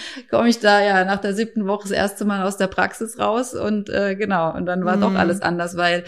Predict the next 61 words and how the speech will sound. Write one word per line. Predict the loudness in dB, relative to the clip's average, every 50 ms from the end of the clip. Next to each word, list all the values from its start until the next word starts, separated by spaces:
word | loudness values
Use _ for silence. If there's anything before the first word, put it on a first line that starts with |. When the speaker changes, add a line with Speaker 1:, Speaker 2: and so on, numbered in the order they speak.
| -10 -14 -14 -16 -8
Speaker 1:
so | -2 0 0 0
viel | 2 2 2 4
beim | 4 4 4 4
Arzt | 2 0 0 -2 -4 -4
wie | -2 0
in | 2
der | 2 0 0
Zeit | 0 -2 -2 0 0 0
war | -2 -4
ich | -4 -2 0
nie, | 0 0 2 0
weil | 0 0
da | 0 -2
kommt | -2 -2 -4 -4 -2 -2
noch | -4 -4 0
dazu, | -2 -2 -2 -2 -2 0
dass | 2 2 0 0
ich | -4 -8 -8 -12 -16 -20 -20 -20 -20 -10 -2
alle | 0 2 2 2
zwei | 2 4 2 4 4
Wochen, | 4 2 4 4 2 2 2 0 -2 -4
ähm, | -2 -2 0 0 2 2 2 0 0 -2 -4
diese | -4 -2 -2
Infusion | -2 -2 0 0 -2 0 0 2 2 2 2
bekommen | 2 0 0 0 0 2 2 2 2 2
habe | 2 0 0
und | -2 0 0
dann | 0 0 0 0
in | 0 0 0 0
den, | 0 0 0 -2 -4 -8 -4
in | -2 0 0
der | 2 2 2
Woche | 2 2 2 2 0
dazwischen | 0 0 -2 -4 -4 -4 -4 0 2 2 2
mussten | 2 0 -2 -2 -2
die | -2 -2
Blutwerte | 0 0 -2 -2 -2 -2 -2 -2 0 0 -2
getestet | -4 -4 -2 0 0 0 0 -4 -6 -4 -4
werden, | -2 -2 0 0 2
da | 2 2 2
es | 0 0 -2
eben | -2 -2 -2 0
off-label | 2 2 0 0 0 0 0 0 0 0 0
ist, | 0 -2 -2 -2 -2 -4
dass | -6 -2 -2
meine | -2 0 0 -2 -4 -6 -12 -18 -18 -12 -2 2
Leberwerte | 4 6 6 6 6 6 6 4 4 4 2 2
okay | 2 2 2 2 4 6 6 4
Speaker 2:
Mhm. | 4
Speaker 1:
sind | 4 4 4 4
und | 2 2 0
dass | -2 -2
ich | -4 -6
das | -8 -8 -4 -2
Ganze | 0 0 0 0 0
eben | -2 -2 -2 0 -2
auch | -2 -4
vertrage | -4 -6 -6 -6 -4 -2 -2 0 0 0 -2 -2 0
und | 0 2
Speaker 2:
Ja. | 2 4
Speaker 1:
so. | 2 2 0